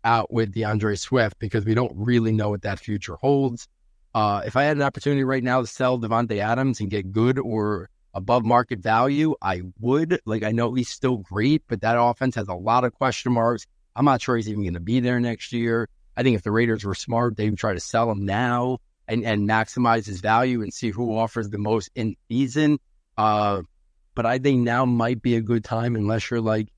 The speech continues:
an elite team as a contender. I think now might be the right time to get out of the, the Davante Adams business and see, you know, how much, uh, he can bring back in a trade. And then we talked about the quarterback rankings that are, that are tough.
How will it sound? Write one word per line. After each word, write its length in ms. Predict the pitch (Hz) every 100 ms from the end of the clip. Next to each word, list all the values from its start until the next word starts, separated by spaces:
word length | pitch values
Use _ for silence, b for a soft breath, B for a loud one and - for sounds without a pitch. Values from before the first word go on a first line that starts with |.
| _ _ _ _ _ -
an 140 | 127
elite 380 | 107 98 123 -
team 420 | - 139 135 131 -
as 160 | 117 104
a 80 | 101
contender. 720 | 104 92 120 135 156 170 156 _ _
I 60 | 120
think 140 | 123
now 140 | 123 123
might 200 | 123 123
be 80 |
the 80 | 120
right 180 | 117 110
time 260 | 120 113 104
to 80 | 95
get 420 | 95 - 117 117
out 220 | 117 117
of 140 | 104
the, 200 | 107 107 -
the 160 | 113 107
Davante 420 | 104 107 107 107
Adams 500 | 110 110 110 107 - _ _ -
business 560 | 113 98 104 101 90 - _ _ -
and 180 | 107 -
see, 540 | - 117 110 113 -
you 120 | 135
know, 260 | 110 101 98
how 260 | 98 110 113
much, 300 | 104 101 - -
uh, 380 | 107 98 95 95 -
he 120 | 123
can 120 | 98
bring 180 | 101 101
back 320 | 101 101 98 -
in 140 | 98
a 60 | 92
trade. 600 | - 135 139 135 127 - _ _ _ _ _ _ -
And 80 | 143
then 340 | 147 143 131 120 _ _ -
we 100 | 117
talked 180 | 170 156
about 140 | 143
the 80 | 117
quarterback 480 | - 151 123 113 -
rankings 520 | 117 110 117 117 101
that 120 | 110
are, 80 | 107
that 180 | 110 107
are 120 | 104
tough. 320 | - 110 104